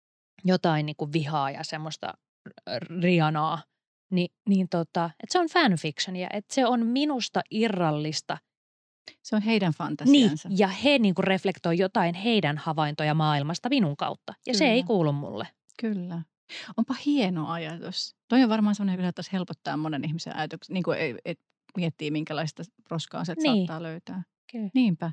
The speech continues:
Speaker 2: Se on niiden, niiden
Speaker 1: Niin, niin. Ja,
Speaker 2: fantasioita, joita
Speaker 1: ja
Speaker 2: ne, kyllä.
Speaker 1: ne todennäköisesti hienoa, jos pystyy käyttämään mua välineenä siihen, että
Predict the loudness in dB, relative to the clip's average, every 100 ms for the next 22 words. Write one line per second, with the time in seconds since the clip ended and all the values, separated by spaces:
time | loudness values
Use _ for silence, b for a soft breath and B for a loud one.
0 | -10 -8 -4 -4 -4 -6 -4 -6 -8 -10
1 | -6 0 2 4 4 2 0 0 -4 -6
2 | -6 -8 -6 -8 -8 _ _ -6 0 0
3 | 2 0 0 -2 -4 -6 -6 -8 _ _
4 | 2 4 4 4 2 0 _ -2 0 0
5 | 2 2 2 2 4 2 4 2 0 -2
6 | -2 -4 -4 -6 -10 -2 -2 -2